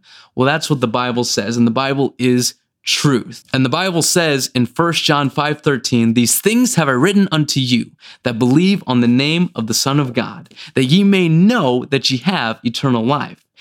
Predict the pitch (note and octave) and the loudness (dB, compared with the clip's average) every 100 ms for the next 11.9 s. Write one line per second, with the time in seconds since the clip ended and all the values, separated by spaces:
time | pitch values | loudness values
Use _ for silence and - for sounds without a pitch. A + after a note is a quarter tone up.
0 | - - C3+ A#2 D3+ F3+ F3 B2+ A#2+ C3 | -8 0 0 2 2 4 2 0 2 2
1 | E3+ F#3+ F#3+ - B2+ A#2+ A#2 C#3 D3+ E3+ | 2 2 -2 -4 0 2 2 2 0 -2
2 | E3+ - A#2 A#2 - - B2+ C3 C#3 _ | -4 -6 -4 -4 -2 -2 0 -2 -4 _
3 | _ _ - A#2 A2+ - - - _ _ | _ _ -6 -2 -2 -4 -8 -20 _ _
4 | _ - D#3+ D#3 - D#3 - - - A3+ | _ 0 0 0 -2 -2 0 -2 0 2
5 | A#3+ - G#3+ A3+ F#3 C3+ E3 D3+ D#3+ A3+ | 0 2 2 2 0 0 0 2 2 2
6 | A3+ D3+ B2 A2+ A2 - - - C3 B2+ | 2 2 0 0 -2 -8 -10 -4 0 0
7 | A2+ - - A3 D#3 A2+ A2 _ _ _ | -2 -6 -2 0 0 -2 -6 _ _ _
8 | B2+ A#2+ C3+ B2 A2+ G#2 - - _ _ | -2 -2 0 0 0 -4 -8 -14 _ _
9 | - C#3+ D#3+ F3 D#3 C3 G#3 F3+ F3 C#3 | -2 0 2 2 0 0 0 2 0 2
10 | F3+ D3+ A2 - D3 C#3 B2 D#3 C#3 G2+ | 0 0 -2 -2 0 0 0 0 0 -2
11 | - - - - D3 F#3 F3+ G3 F3+ | -8 -14 -16 -4 2 2 2 0 -2